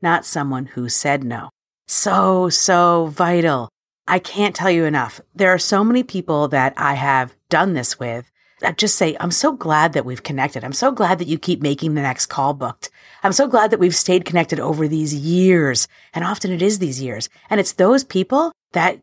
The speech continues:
give me the biggest opportunities that I might never, in fact, I can say I never would have gotten had I not maintained that relationship.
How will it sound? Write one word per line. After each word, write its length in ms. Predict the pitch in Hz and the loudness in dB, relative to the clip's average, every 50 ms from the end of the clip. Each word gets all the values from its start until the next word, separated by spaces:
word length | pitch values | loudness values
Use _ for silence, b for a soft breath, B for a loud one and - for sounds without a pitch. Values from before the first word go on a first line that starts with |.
| _ - | _ 0
give 240 | - 240 269 247 233 | 2 2 2 4 4
me 160 | 247 269 269 | 4 4 4
the 100 | 262 277 | 4 0
biggest 540 | 277 - - - 240 233 208 240 226 - - | -2 -4 -2 0 0 2 4 2 2 0 -2
opportunities 840 | 170 208 - 208 190 - - 185 180 175 160 160 160 156 151 - - - _ _ _ _ | -4 -2 -2 -2 -2 0 -2 0 0 0 0 2 0 0 0 -2 -6 -8 _ _ _ _
that 180 | - 196 185 170 | -4 0 2 2
I 140 | 165 165 | 2 2
might 260 | 165 165 160 165 165 165 | 2 0 0 -2 -2 -4
never, 840 | 156 160 160 165 170 175 180 185 170 156 165 165 135 131 123 - _ _ _ _ _ _ _ _ _ - | -4 -2 0 2 4 4 4 4 2 0 0 0 0 0 -4 -8 _ _ _ _ _ _ _ _ _ -8
in 120 | 185 165 | -4 0
fact, 240 | 208 180 175 170 - | 0 0 0 0 -2
I 120 | - 180 175 | -2 -2 -2
can 140 | 196 180 | -2 -4
say 200 | - - 170 151 | -2 0 -2 0
I 180 | - 165 180 180 | 0 0 0 0
never 460 | 175 175 175 175 175 185 170 170 156 | 2 0 2 4 2 4 4 2 2
would 140 | 135 143 139 | 2 0 -2
have 140 | 139 131 - | -2 -2 -2
gotten 320 | 156 139 131 98 127 127 | -2 0 0 -2 -4 -8
had 160 | 127 143 151 | -6 -4 -2
I 80 | 143 139 | -2 0
not 420 | 139 151 151 151 170 185 208 - b b b b b b b b | 0 0 2 2 4 4 2 0 b b b b b b b b
maintained 720 | 196 202 208 208 208 - - 151 131 123 123 123 135 - | 2 2 2 2 0 -2 -4 -4 -4 -4 -4 -6 -6 -4
that 160 | - 139 120 | -4 -2 -2
relationship. 640 | 156 156 160 160 160 - 160 143 131 - 131 - - | -2 0 2 2 2 2 0 -2 -4 -4 -6 -6 -12